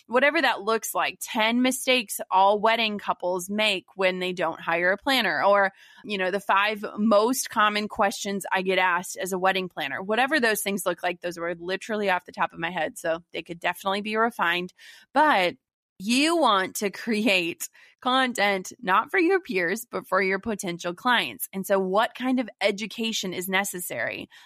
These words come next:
I've photographed births before. It was one of my favorite things I've ever done on planet Earth, but people don't understand birth photography. They have to see it. They have to think about it. They have to understand the importance of it.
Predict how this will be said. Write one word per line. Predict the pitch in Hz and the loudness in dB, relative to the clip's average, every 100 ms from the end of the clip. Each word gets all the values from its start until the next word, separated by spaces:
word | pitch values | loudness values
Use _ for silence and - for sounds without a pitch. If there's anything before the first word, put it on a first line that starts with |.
| - | -6
I've | 185 208 | -2 -2
photographed | 208 240 233 220 208 | 0 0 2 0 0
births | 202 196 - | -2 -2 -4
before. | 214 - 202 202 | -8 -2 0 0
It | 135 | -2
was | 180 175 | -4 -6
one | 170 | -6
of | |
my | 170 | -6
favorite | - 180 143 | -6 -10 -10
things | 185 180 175 | -8 -6 -6
I've | 165 | -6
ever | - 180 180 | -6 -4 -4
done | 170 | -2
on | 175 | -4
planet | - 175 170 165 | -4 -6 -4 -2
Earth, | 190 220 | -2 -2
but | 208 190 | -4 -4
people | 208 214 | -6 -2
don't | 233 220 | 0 0
understand | 202 190 - - 185 180 | -2 -4 -8 -8 -4 -4
birth | 170 170 - | -4 -6 -6
photography. | 180 175 - - - - - - - - _ 190 | -12 -8 -8 -10 -16 -20 -20 -20 -20 -20 _ 0
They | 208 | 0
have | 208 202 202 - | 0 -2 -2 -2
to | 226 | -4
see | 190 - - 196 208 | -4 -4 -4 -2 2
it. | 247 254 | 2 2
They | 208 | 0
have | 214 180 - | 0 -2 -6
to | 180 _ | -14 _
think | 254 294 247 | -4 -4 0
about | 233 233 | 2 2
it. | 247 | 2
They | 190 | -4
have | 185 | -4
to | 202 - | -4 -4
understand | 190 202 196 196 185 180 | -2 -2 -2 -4 -2 -2
the | |
importance | 175 175 175 170 240 240 | -6 -6 -4 -2 -2 2
of | 262 | 2
it. | 277 294 | 4 2